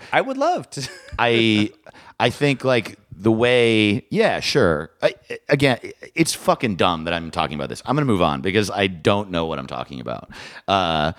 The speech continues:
Speaker 2: but, like, yeah, we just don't know. I just can't imagine that, sure, your brain receives information and then sends out more information. It's all connected. I don't know. Uh,
Speaker 1: But if you get into, but this is why it's interesting. So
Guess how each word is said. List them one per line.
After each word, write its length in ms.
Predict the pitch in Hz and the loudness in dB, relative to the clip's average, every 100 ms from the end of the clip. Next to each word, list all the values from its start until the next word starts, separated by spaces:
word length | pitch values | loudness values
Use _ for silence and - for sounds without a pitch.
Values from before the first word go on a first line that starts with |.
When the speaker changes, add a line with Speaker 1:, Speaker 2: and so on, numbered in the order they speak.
| - _ _ - | -12 _ _ -6
Speaker 2:
but, 220 | 101 120 110 | 0 2 4
like, 460 | 110 95 - - - | 2 2 -2 -16 -8
yeah, 320 | 92 120 98 | 0 2 2
we 120 | 107 | 2
just 220 | 113 117 | 0 0
don't 180 | 127 92 | 0 0
know. 240 | 101 80 - | 2 2 0
I 140 | 113 | -2
just 180 | 165 - | -2 -4
can't 200 | 175 143 | -4 -4
imagine 640 | 110 101 107 82 78 113 - | -2 -4 -4 -6 -8 -10 0
that, 200 | 131 - | 0 0
sure, 280 | - 180 101 | 0 4 4
your 160 | 101 110 | 4 4
brain 280 | 127 131 | 2 0
receives 440 | 117 104 113 110 107 | -4 -6 -4 -4 -4
information 680 | 104 95 90 - 101 101 | -6 -2 -2 0 -2 -2
and 180 | 78 92 | 0 2
then 380 | 90 87 82 92 | 2 0 -4 -8
sends 340 | - 92 85 | -6 -4 -2
out 200 | 82 78 | 0 0
more 180 | 76 80 | 2 0
information. 680 | 73 80 71 65 - 71 104 - - - - | 0 -2 -2 -2 -4 -6 -8 -10 -16 -6 -2
It's 200 | 120 151 | 0 2
all 200 | 156 - | 2 0
connected. 500 | 110 107 - 80 71 - | -2 -2 -4 -6 -6 -4
I 80 | 185 | -2
don't 100 | 165 | 0
know. 220 | 87 - - - | 0 -4 -18 -4
Uh, 540 | 104 107 95 90 82 82 - - | 2 4 6 4 4 0 -6 -6
Speaker 1:
But 100 | 135 | -2
if 140 | 139 143 | -2 -4
you 80 | |
get 200 | 117 131 | 0 0
into, 380 | 143 - - 131 - | 0 -2 -4 -6 0
but 180 | 160 165 | 0 0
this 140 | 151 | -2
is 80 | 139 | 2
why 140 | 131 | 2
it's 140 | 104 131 | 2 0
interesting. 560 | 127 - - 90 80 | -4 -6 -6 -4 -4
So 380 | - 113 104 95 | -4 2 2 2